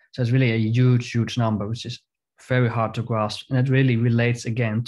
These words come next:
to the need for efficiently scaled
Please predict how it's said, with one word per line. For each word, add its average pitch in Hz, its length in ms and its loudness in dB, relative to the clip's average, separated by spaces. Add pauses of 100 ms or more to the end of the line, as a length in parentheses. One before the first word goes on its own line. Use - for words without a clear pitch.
to 117 320 0 (540)
the 123 80 -2
need 117 400 4
for 110 580 -4 (680)
efficiently 127 840 0
scaled 113 640 -4